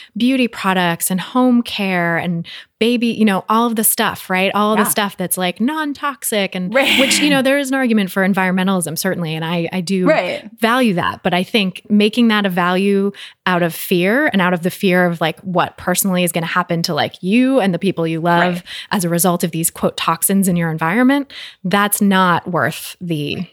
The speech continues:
Speaker 1: effort that you're putting in.
Speaker 2: Right. You really have to consider the energy and the stress that you put yourself through in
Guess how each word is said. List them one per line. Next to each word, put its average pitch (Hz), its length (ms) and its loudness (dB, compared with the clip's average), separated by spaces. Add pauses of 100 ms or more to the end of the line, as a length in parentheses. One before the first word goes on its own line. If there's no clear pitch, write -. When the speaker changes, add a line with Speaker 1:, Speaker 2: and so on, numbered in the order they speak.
(140)
Speaker 1:
effort 180 320 -2
that - 80 -4
you're 170 100 -2
putting - 280 -6
in. - 180 -8
Speaker 2:
Right. 202 220 0
You 202 180 0
really 202 380 4
have 185 300 -2
to 180 80 -8
consider 170 880 0
the - 240 -10
energy 180 520 -2
and 165 180 -2
the 160 60 -4
stress - 400 -2
that 165 100 -6
you 156 120 -4
put - 260 -4
yourself 185 460 -2
through 190 560 2
in 170 180 -6